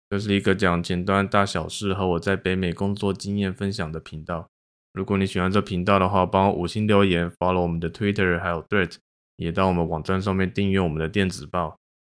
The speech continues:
那也推广给其他正在努力的朋友们。今天，今天聊点不一样的，今天这题目我自己讲都不晓得，不晓得有没有说服力啊，不过蛮多人有问的，那我想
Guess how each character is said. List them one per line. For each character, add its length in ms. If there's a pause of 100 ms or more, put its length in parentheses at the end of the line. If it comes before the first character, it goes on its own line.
那 160
也 120
推 180
广 180
给 160
其 180
他 240
正 220
在 160
努 160
力 160
的 100
朋 160
友 140
们。 160 (680)
今 140
天， 480
今 160
天 140
聊 120
点 160
不 160
一 100
样 220
的， 140
今 240
天 160
这 100
题 280
目 160
我 100
自 180
己 140
讲 340 (680)
都 120 (220)
不 80
晓 160
得， 240
不 140
晓 80
得 60
有 40
没 80
有 80
说 180
服 180
力 180
啊， 120
不 80
过 160
蛮 240
多 220
人 140
有 240
问 200
的， 260
那 100
我 80
想 160